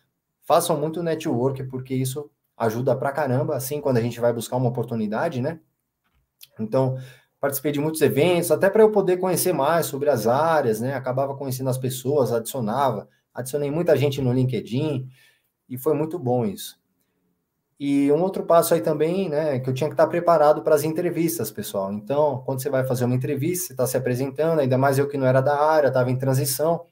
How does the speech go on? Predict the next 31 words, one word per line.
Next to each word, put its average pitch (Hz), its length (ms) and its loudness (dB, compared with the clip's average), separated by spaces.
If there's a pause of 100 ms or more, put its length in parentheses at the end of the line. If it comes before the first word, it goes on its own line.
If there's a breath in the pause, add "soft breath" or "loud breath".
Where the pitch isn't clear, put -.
(160)
eu 131 120 -4
tinha 156 180 0
que 160 140 -4
me 156 80 4
apresentar 156 720 2 (400 soft breath)
pros 131 480 -2 (260)
profissionais 127 560 4
de 131 60 0
R 143 160 2
H, 156 340 4
os 131 120 4
recrutadores, 131 1080 -2 (360)
ou 120 100 -4
mesmo 165 320 2
profissionais 151 560 0
que 131 300 -8 (400 loud breath)
são 139 280 0
técnicos, 147 520 2
mas 131 180 4
aju-, 123 240 4
acabam, 139 380 0
às 127 100 0
vezes, 127 160 0
ajudando 120 680 -2 (1160)
o 110 100 -10
pessoal 120 560 2
da, 110 360 0
do 113 160 2
R 120 120 4
H, 123 320 4
né? 175 220 -2